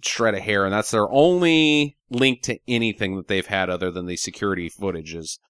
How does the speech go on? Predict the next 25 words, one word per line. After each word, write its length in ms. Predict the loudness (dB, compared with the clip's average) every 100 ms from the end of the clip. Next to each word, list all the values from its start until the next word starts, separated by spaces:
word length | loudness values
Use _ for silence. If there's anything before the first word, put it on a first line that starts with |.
| -6
So 540 | 2 4 6 6 4
they 100 | 2
run 260 | 4 4 2
some 240 | -2 -2
D 180 | 0 2
N 120 | 2
A 180 | 2 0
tests. 320 | 2 2 2
They 120 | 2 2
get 120 | 4
a, 200 | 4 2
they 120 | 0
get 140 | 0
a 60 | 0
D 180 | -2 -2
N 80 | -2
A 380 | -2 -2 -2 -4
s-, 200 | -6 -8 _ -10
result, 420 | -4 0 4 2 0
and 160 | -4
so 140 | 0 0
they 140 | 2
need 280 | 4 4 4
a 120 | 2
match, 640 | 2 2 2 0 -2 -10